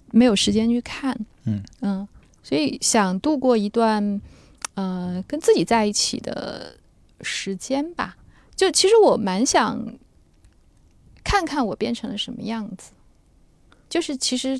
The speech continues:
Speaker 1: 经过了十年嘛，这十年其实对我有很大的变化，但其实我自己是没有时间很，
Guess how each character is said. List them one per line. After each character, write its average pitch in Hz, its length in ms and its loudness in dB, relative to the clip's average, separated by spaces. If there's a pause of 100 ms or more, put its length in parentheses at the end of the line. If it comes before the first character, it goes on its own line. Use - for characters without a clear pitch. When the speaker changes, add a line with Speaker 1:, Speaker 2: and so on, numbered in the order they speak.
Speaker 1:
经 254 220 4
过 262 140 6
了 214 100 4
十 190 280 2
年 190 240 -2
嘛， 180 160 -4
这 277 120 2
十 359 120 2
年 370 140 0
其 330 120 2
实 330 60 6
对 339 120 4
我 277 120 6
有 190 220 4
很 190 160 -4
大 226 120 0
的 247 80 2
变 240 320 4
化， 185 260 0 (440)
但 349 140 2
其 339 120 2
实 - 80 2
我 330 140 6
自 262 120 0
己 220 120 2
是 226 120 0
没 202 140 4
有 214 220 4
时 - 280 0
间 262 380 4 (540)
很， 170 680 -2